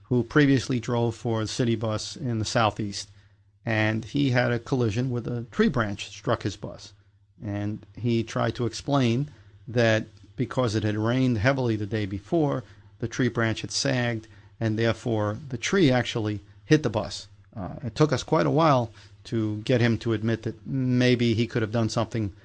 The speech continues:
to have prevented that from occurring, and in fact, the tree is a fixed object and therefore didn't move. But it's interesting how people say these kinds of things all the time, that, uh, when they strike a fixed object, that it wasn't their fault because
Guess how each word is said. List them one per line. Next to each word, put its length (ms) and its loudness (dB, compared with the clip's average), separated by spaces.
to 100 -2
have 120 0
prevented 360 0
that 160 0
from 140 -8
occurring, 440 0
and 80 0
in 100 0
fact, 340 -2
the 80 -6
tree 280 2
is 120 0
a 60 -4
fixed 300 -6
object 340 -2
and 120 -2
therefore 300 -2
didn't 240 -4
move. 360 2
But 260 -2
it's 160 -2
interesting 420 0
how 100 -2
people 360 -4
say 300 -2
these 180 0
kinds 260 0
of 100 -2
things 220 -2
all 140 -2
the 80 -10
time, 440 0
that, 300 -4
uh, 140 -6
when 200 -2
they 80 -4
strike 300 0
a 40 -4
fixed 300 -4
object, 420 -2
that 160 -4
it 40 -4
wasn't 320 0
their 100 -2
fault 420 -2
because 520 -4